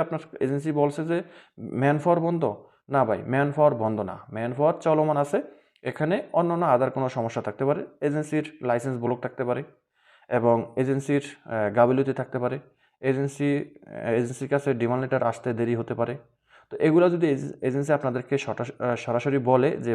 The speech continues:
ভাই আমাদের লাইসেন্স ব্লক, লাইসেন্স খুলতে সময় লাগবে। লাইসেন্স যদি একবার ব্লক হয় তিন চার মাসেও ব্লক অনেক সময় ছোটে না, তিন চার মাস তো লাগেই, একেবারে সর্বনিম্ন দুই মাস লাগে,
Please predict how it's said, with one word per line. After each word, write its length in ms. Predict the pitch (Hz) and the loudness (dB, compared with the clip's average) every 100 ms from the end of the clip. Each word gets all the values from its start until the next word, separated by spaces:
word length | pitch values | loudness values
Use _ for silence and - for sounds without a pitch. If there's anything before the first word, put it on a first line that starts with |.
| 110 | 2
ভাই 120 | 120 - - - _ - | 2 0 -10 -20 _ -2
আমাদের 200 | 123 127 123 | 2 4 4
লাইসেন্স 260 | 120 127 123 | 2 -4 0
ব্লক, 220 | 135 156 156 - _ _ 113 | 4 4 0 -16 _ _ -4
লাইসেন্স 240 | 110 123 - | -2 -2 -2
খুলতে 220 | 127 151 185 | -4 -2 -4
সময় 180 | 110 113 110 | -2 0 0
লাগবে। 180 | 98 - 123 | -2 2 4
লাইসেন্স 260 | 139 180 180 | 4 2 0
যদি 100 | 180 175 | 0 2
একবার 160 | 160 120 | 0 2
ব্লক 180 | 123 156 - | 2 2 2
হয় 140 | 143 208 - - _ _ - | 0 -2 -14 -20 _ _ -4
তিন 120 | 180 170 | -2 2
চার 140 | 160 151 | 0 2
মাসেও 320 | 139 - 147 151 - - 120 | -2 2 2 2 -4 -12 0
ব্লক 200 | 127 135 135 - | 2 2 -4 -6
অনেক 120 | 117 - | -6 -4
সময় 180 | 117 110 | -4 -4
ছোটে 200 | - 113 113 | -2 -2 -2
না, 60 | 80 - _ _ - | -6 -20 _ _ -8
তিন 120 | 170 | -4
চার 140 | 170 160 | -2 -2
মাস 100 | 151 | 0
তো 60 | 143 131 | 4 4
লাগেই, 260 | 104 85 - _ _ _ _ _ _ _ - 160 | 4 -2 -6 _ _ _ _ _ _ _ -6 0
একেবারে 260 | 160 196 - | 4 4 6
সর্বনিম্ন 460 | 135 165 196 196 190 165 | 2 4 2 2 2 2
দুই 80 | 165 | 2
মাস 120 | 131 - | 0 -2
লাগে, 180 | 110 - | -4 -4